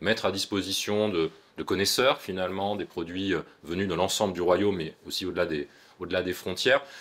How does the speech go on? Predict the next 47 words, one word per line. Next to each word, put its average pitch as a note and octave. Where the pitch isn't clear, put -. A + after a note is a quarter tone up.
eh -
bien, A2
ça -
réclame C3
une A2
organisation G2+
un F#2+
petit -
peu C#3+
particulière B2
qui B2
n'est A2
pas A#2+
celle C3
du F2
marché G2+
ordinaire, F#2+
euh, D#2
des D#2+
céréales, E2+
des D#2+
produits D#2
de D#2
base. A2
Là, A#2
on F#2
a F#2
vraiment G2+
des, G#2
des F#2
circuits A#2+
qui -
sont F#2
rapides, F3
qui -
font, A2
euh, E2+
très B2
attention B2
au F#2+
transport, -
euh, E2+
notamment F#2
à, D2+
à -
protéger, G2+
euh, E2